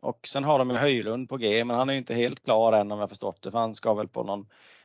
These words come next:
medical här i dagarna och, och få det klart först innan det blir helt definitivt. Och han kan ju vara intressant i sådana fall sen. Ut tappar de ju ett gäng spelare. Elanga går till Forest.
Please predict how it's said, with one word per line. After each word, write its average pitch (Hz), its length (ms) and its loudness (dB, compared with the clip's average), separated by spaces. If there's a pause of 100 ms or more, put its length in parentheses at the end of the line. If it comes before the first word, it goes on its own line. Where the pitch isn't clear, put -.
(320)
medical 113 680 0
här 107 240 2
i 110 380 -6
dagarna 101 580 0
och, 107 460 -12
och 104 80 -20
få 117 100 -10
det - 160 -4
klart - 320 -8
först - 320 -10
innan 92 280 -14
det 95 100 -14
blir - 160 -18
helt - 260 -18 (240)
definitivt. - 800 -14 (1700)
Och 110 180 -6
han 113 160 -4
kan - 120 -4
ju - 60 -2
vara 95 100 -8
intressant - 480 -8
i - 20 -20
sådana - 260 -14
fall 120 240 -14
sen. - 220 -18 (800)
Ut 151 420 -2
tappar 160 300 0
de 139 200 2
ju 151 120 -2
ett 156 200 -6
gäng 127 300 0
spelare. 127 720 0
Elanga 139 640 2 (340)
går 143 140 -10
till 131 120 -16
Forest. 135 600 2